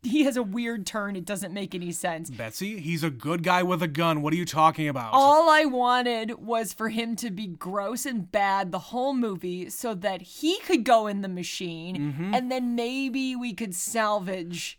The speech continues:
Speaker 2: Just take,
Speaker 1: what's left of Jeff
Speaker 2: take
Speaker 1: Goldblum.
Speaker 2: the fly out of Jeff Goldblum, put him into the boss man, and then problem solved.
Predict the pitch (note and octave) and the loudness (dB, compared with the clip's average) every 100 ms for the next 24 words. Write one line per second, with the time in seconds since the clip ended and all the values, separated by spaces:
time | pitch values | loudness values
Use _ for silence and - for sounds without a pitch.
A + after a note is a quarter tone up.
0 | G3+ G3+ - - A3 C4 - B3 B3 A#3+ | -6 -4 -4 -2 2 2 0 2 4 4
1 | - A3+ E3+ A3+ D#3+ E3 A3 F#3+ F3 F#3 | 2 -4 2 4 4 2 2 2 2 2
2 | E3 D#3 D#3+ E3 C3 D3 G3+ F#3+ D#3 F#3 | 6 6 4 0 -2 -2 -2 -4 0 0
3 | F3 D#3+ D3+ D3 D#3 D3+ - D#3+ F3+ A3+ | 0 -2 -2 -2 -2 -2 -6 -4 -2 0
4 | A3+ A#3+ A#3+ F#3+ G3+ F#3+ F3 E3 D#3 D#3+ | -2 0 -2 6 6 6 2 -2 0 0
5 | E3+ - - - - D3+ D3+ D3+ D3+ - | -2 -8 -20 -20 -8 -4 -2 -2 -4 -2
6 | D3 D#3 F#3 E3 B3 D4+ B2 - | -2 -2 -6 -4 -6 -6 -8 -14